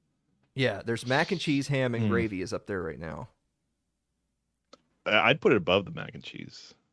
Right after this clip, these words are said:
Speaker 2: Yeah.
Speaker 1: Yeah, I would too. I'd put it above the ham, to be honest with you.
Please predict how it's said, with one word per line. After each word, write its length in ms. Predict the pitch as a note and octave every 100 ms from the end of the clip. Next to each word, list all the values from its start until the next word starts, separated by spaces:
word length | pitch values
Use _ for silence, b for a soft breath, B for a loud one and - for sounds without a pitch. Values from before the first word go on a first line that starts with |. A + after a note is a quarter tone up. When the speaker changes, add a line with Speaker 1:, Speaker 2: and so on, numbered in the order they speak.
| _ _ _
Speaker 2:
Yeah. 220 | G2+ F#2+ E2+
Speaker 1:
Yeah, 180 | A#2 A2
I 120 | B2+
would 220 | B2+ A2
too. 340 | C#3 A#2+ G2+ -
I'd 220 | - F#3+ A3+
put 140 | C#3
it 100 | A2
above 300 | G#2 G2+ D#2+
the 60 | F2
ham, 380 | A2 G2+ E2+
to 80 | -
be 100 | F2
honest 280 | F#2 F#2+ -
with 80 | D2
you. 180 | E2